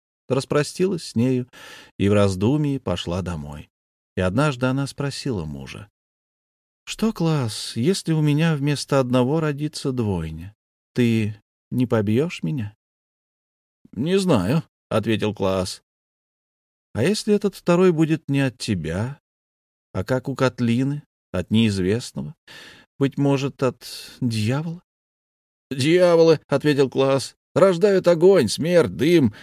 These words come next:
но не детей. Ребенка Катлины я бы принял как своего». «Неужели принял бы?» «Говорю уж тебе», — отвечал Класс. Соткин пошла к Катлине и рассказала ей об этом.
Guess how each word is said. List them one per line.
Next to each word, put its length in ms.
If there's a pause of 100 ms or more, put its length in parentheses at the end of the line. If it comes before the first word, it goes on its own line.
(160)
но 160
не 160
детей. 580 (320)
Ребенка 560
Катлины 540
я 260
бы 320
принял 400
как 220
своего». 640 (1040)
«Неужели 460
принял 360
бы?» 220 (680)
«Говорю 460
уж 140
тебе», — 280 (300)
отвечал 640
Класс. 600 (840)
Соткин 440
пошла 360
к 80
Катлине 560
и 80
рассказала 600
ей 260
об 80
этом. 380